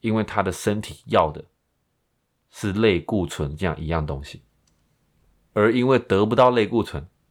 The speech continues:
他开始对我有了极大的敌意，他开始觉得全部东西都不好，他看不到他身体的改善，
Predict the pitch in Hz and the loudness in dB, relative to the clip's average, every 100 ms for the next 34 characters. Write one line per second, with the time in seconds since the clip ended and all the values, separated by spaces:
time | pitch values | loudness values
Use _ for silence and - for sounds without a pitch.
0 | _ _ _ _ _ _ _ _ - 85 | _ _ _ _ _ _ _ _ -4 -4
1 | - - 98 - 82 - 104 85 78 78 | -2 -2 -2 -2 -6 0 2 2 -2 -6
2 | 78 78 82 80 95 92 80 - 90 90 | -8 -10 -10 -2 2 2 0 -10 -8 -4
3 | 127 98 - _ _ _ _ _ _ _ | -2 -4 -8 _ _ _ _ _ _ _
4 | - - 104 92 82 - 78 76 78 - | -6 -2 0 0 -2 -8 -4 -4 -6 -10
5 | _ _ - 101 123 120 110 110 101 98 | _ _ 0 2 4 2 2 2 0 0
6 | 87 - - 98 - 135 98 104 95 95 | -4 -4 -4 -4 0 0 2 2 2 0
7 | - 95 82 78 - - 76 | -2 -4 -4 -6 -6 -4 -8